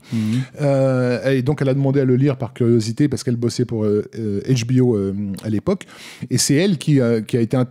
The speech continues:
Speaker 2: intéressée par ce script et qui l'a proposé à H B O. Et donc ça faisait une prévente suffisamment importante pour que le, le, le,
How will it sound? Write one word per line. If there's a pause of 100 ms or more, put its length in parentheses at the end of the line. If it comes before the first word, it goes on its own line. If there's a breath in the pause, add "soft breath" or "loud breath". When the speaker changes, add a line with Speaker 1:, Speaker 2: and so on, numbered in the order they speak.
Speaker 2:
intéressée
par
ce
script
et
qui
l'a
proposé
à
H
B
O.
Et
donc
ça
faisait
une
prévente
suffisamment
importante
pour
que
le, (100)
le, (160)
le,